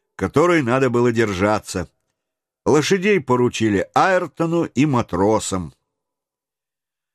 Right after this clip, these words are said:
А путешественники, беседуя и восхищаясь окружающими видами,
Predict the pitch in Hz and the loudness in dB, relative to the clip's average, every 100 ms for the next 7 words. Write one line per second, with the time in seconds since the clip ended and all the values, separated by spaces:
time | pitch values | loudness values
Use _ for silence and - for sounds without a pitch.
0 | _ 92 127 139 135 143 - 131 135 - | _ -2 -2 -2 -2 -2 2 0 0 -4
1 | 117 120 123 - 101 110 - 123 151 135 | -4 -2 -2 -2 -2 -2 0 2 2 2
2 | 139 139 113 98 104 127 131 - 143 143 | 0 0 0 0 -2 -2 -2 0 0 0
3 | 139 - 127 120 107 113 117 110 - 98 | 0 -2 -2 -2 0 0 0 -2 -2 -2
4 | 90 87 107 190 202 180 170 170 | -2 -2 0 2 2 0 -2 -2